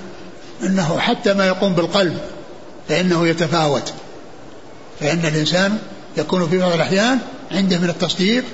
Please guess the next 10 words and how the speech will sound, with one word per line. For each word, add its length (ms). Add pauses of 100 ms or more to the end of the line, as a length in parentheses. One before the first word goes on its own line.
(260)
وقوة 340
اليقين 500 (320)
ما 180
لا 120
يكون 260
عنده 400 (420)
في 240 (400)
بعض 140
الحالات 400
الأخرى. 300